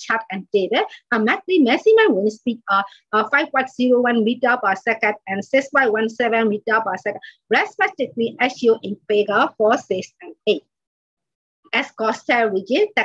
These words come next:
kinetic energy of wind source is high during the rainy season and is like the sunshine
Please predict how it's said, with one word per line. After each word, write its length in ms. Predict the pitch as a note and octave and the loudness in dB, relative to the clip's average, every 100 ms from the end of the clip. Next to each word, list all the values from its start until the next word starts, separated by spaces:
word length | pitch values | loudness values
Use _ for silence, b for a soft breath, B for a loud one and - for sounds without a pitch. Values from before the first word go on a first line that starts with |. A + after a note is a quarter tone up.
| A#3+ | 0
kinetic 380 | A3+ B3+ E4+ - | 0 0 -2 0
energy 400 | C4 D4+ C4 D#4 | 0 2 0 0
of 200 | G#3+ F3 | 0 0
wind 180 | G#3 B3+ | 0 0
source 220 | - G3 | 0 -2
is 140 | F#3 G3 - | -4 -6 -6
high 220 | G#3+ C#4 - B B - | -4 -4 -8 B B -2
during 300 | A#3+ C4+ C4+ | 2 2 2
the 120 | C4+ | 2
rainy 460 | G#3 A3 D4 F#4+ G4+ | 4 4 4 2 0
season 400 | C4 B3 A3 G#3+ | 0 0 0 -2
and 120 | F#3+ F#3 _ _ - | -6 -12 _ _ -2
is 160 | A4 - | -2 0
like 240 | G#3 G#3 A3+ | 0 0 -4
the 60 | |
sunshine 540 | - D4+ G#4+ G#4+ G4 | -2 0 0 0 0